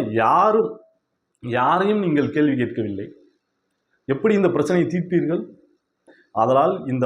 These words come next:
மக்களை பிளவுபடுத்தி, மக்கள் மத்தியில் கலவரத்தை ஏற்படுத்தி, ஒரு மிகப்பெரிய வன்முறையை கட்டவிழ்த்து விட்டு, இந்த மக்களினுடைய உரிமைகளுக்கான பிரச்சனை, போராட்டம் அப்படிங்கிறது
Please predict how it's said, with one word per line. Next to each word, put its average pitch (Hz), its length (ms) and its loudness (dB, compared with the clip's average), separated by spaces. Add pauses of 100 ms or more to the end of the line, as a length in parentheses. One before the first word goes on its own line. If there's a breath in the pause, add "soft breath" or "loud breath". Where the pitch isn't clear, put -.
(100)
மக்களை 170 280 0 (100)
பிளவுபடுத்தி, 160 640 2 (160)
மக்கள் 165 280 0 (100)
மத்தியில் 135 380 0
கலவரத்தை 143 480 0
ஏற்படுத்தி, 120 440 -2 (460 loud breath)
ஒரு 117 160 0
மிகப்பெரிய 156 460 2
வன்முறையை 151 460 2
கட்டவிழ்த்து 131 500 0
விட்டு, 120 240 -2 (220)
இந்த - 140 -8 (120)
மக்களினுடைய 165 500 2 (100)
உரிமைகளுக்கான 147 580 2 (140)
பிரச்சனை, 143 340 -2 (160)
போராட்டம் 147 400 2
அப்படிங்கிறது 156 360 -2